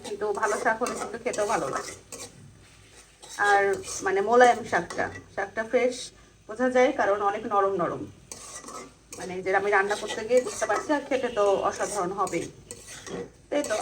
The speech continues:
আমার লাল শাক রান্না ডান। এই তো শাকটা সার্ভ করে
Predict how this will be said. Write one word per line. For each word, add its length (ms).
আমার 180
লাল 120
শাক 120
রান্না 240
ডান। 140
এই 100
তো 60
শাকটা 320
সার্ভ 160
করে 140